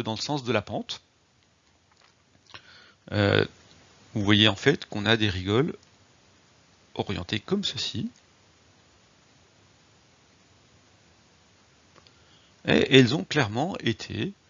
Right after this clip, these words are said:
euh, formées, euh, par, euh, érosion de l'eau circulant à la surface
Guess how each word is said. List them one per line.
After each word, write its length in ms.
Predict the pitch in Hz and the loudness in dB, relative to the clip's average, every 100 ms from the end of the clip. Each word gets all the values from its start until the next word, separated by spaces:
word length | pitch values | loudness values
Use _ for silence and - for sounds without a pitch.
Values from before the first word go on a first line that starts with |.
| - - _ - | -20 -20 _ -18
euh, 260 | 92 92 98 | -14 -12 -12
formées, 680 | - 131 104 98 117 214 247 _ - - - - _ - - | -6 -4 -4 -2 -2 -2 -4 _ -20 -20 -20 -20 _ -18 -12
euh, 480 | 95 92 90 95 92 | -10 -8 -8 -8 -10
par, 320 | - 117 139 110 | 0 2 2 0
euh, 220 | 98 98 - | -4 -6 2
érosion 640 | 120 98 101 87 101 185 226 _ - - _ | 2 2 -4 -6 -6 -10 -12 _ -20 -20 _
de 240 | 107 87 120 | -16 -2 0
l'eau 400 | 107 107 190 247 _ - - _ _ | 0 0 -2 -4 _ -20 -20 _ _
circulant 680 | - - 123 - 104 120 202 | -8 -4 -6 -8 -8 -4 -4
à 160 | - 104 | -4 -4
la 100 | 101 | -4
surface 600 | - - 107 104 - | -6 -8 -4 -4 -6